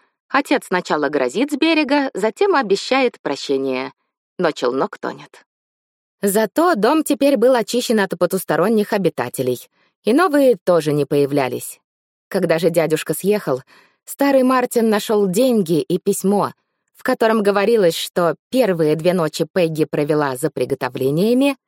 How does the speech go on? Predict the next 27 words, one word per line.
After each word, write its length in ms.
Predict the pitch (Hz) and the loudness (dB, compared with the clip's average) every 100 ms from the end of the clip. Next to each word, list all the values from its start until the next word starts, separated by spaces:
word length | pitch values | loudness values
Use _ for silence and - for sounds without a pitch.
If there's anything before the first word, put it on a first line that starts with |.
| _ _ _ - | _ _ _ -4
а 80 | 269 | 0
на 140 | 285 | 0
третью 420 | 285 302 294 262 | 2 0 2 2
ночь 220 | 233 233 196 | 0 -2 -2
сбежала, 640 | 190 185 214 247 226 127 - _ _ _ | -2 0 2 2 2 -2 -6 _ _ _
чтобы 360 | - 254 226 | -4 -2 0
выйти 300 | 220 247 214 | 2 2 2
за 140 | 180 175 | 0 0
Джека 460 | 175 302 - 240 - | 2 -2 0 -6 -4
и 120 | 240 | 0
уплыть 520 | 190 143 - 185 226 139 | 2 0 0 -2 -2 -4
вместе 460 | 139 143 170 - | -4 -4 -4 -8
с 100 | 110 | -10
ним. 240 | 120 120 120 _ _ _ _ _ _ | -8 -10 -14 _ _ _ _ _ _
Что 240 | - - 220 | -14 -2 0
до 140 | 233 | 2
звуков, 500 | 240 381 392 147 - _ _ _ _ - | 2 0 2 -4 -6 _ _ _ _ -2
их 220 | 349 - | 0 0
производил 560 | 302 269 202 214 240 277 | 2 2 4 0 0 -2
художник. 640 | - 131 131 135 131 - _ _ _ | 0 0 0 0 -6 -8 _ _ _
Он 140 | 240 240 | 0 0
оказался 540 | 196 175 190 190 131 | 0 0 0 0 -4
чревовещателем. 1000 | - 175 175 120 120 - 117 - 127 123 _ _ _ _ - - | -2 -2 -2 -2 -6 -8 -8 -8 -10 -12 _ _ _ _ -20 -20
Скелет 480 | - - 311 349 339 | -18 -2 0 2 0
позаимствовали 920 | - 190 165 156 147 - 135 131 123 - | 0 2 2 2 -2 -4 -2 0 -2 -2
у 80 | |
врачей, 540 | 135 127 120 262 320 | -4 -4 -2 0 0